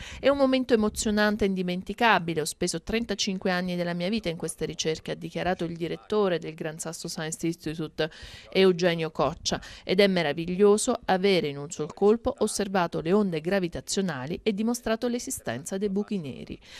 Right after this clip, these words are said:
L'umanità acquista così un nuovo senso. D'ora in poi non solo vedremo il cosmo, ma ascolteremo le sue vibrazioni e la sua musica. Se finora abbiamo studiato l'universo principalmente grazie alla vista,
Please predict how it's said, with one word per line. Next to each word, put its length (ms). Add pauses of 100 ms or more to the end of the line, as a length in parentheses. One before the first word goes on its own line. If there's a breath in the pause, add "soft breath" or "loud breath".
(120)
L'umanità 440
acquista 460
così 280
un 140
nuovo 240
senso. 400 (260)
D'ora 240
in 220
poi 360 (260 loud breath)
non 260
solo 340
vedremo 400
il 140
cosmo, 520
ma 120
ascolteremo 640
le 120
sue 220
vibrazioni 840
e 100
la 100
sua 180
musica. 480 (520 loud breath)
Se 180
finora 340
abbiamo 280
studiato 440
l'universo 560
principalmente 840
grazie 400
alla 120
vista, 480